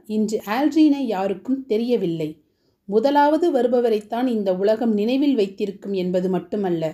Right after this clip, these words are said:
தயக்கம், பயம் இவை எந்த அளவுக்கு நம் வெற்றியை பாதிக்கும் என்பதற்கு இதுவே உதாரணம். ஒரு நிமிட தயக்கம் நம்முடைய மிகப்பெரிய வெற்றிகளை தடுத்து விடுகிறது. நாம் எல்லோருமே மிகப்பெரும் சாதனைகளை படைக்கிற வல்லமை உடையவர்கள்தான்.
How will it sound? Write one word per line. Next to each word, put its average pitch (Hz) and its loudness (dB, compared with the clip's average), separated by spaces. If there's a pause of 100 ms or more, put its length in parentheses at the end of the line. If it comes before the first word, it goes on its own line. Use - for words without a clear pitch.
(580)
தயக்கம், 247 2
பயம் 220 0
இவை 190 -2
எந்த 214 0
அளவுக்கு 285 0
நம் 220 2
வெற்றியை 220 -2
பாதிக்கும் 214 -2
என்பதற்கு 196 -4 (200)
இதுவே 247 -2
உதாரணம். 175 -2 (540)
ஒரு 302 4
நிமிட 359 4
தயக்கம் 240 -6
நம்முடைய 220 0
மிகப்பெரிய 302 2
வெற்றிகளை 220 0
தடுத்து 262 -4
விடுகிறது. 175 -4 (560)
நாம் 196 -2
எல்லோருமே 277 4
மிகப்பெரும் 294 -2
சாதனைகளை 233 0
படைக்கிற 190 -4
வல்லமை 254 2
உடையவர்கள்தான். 175 -2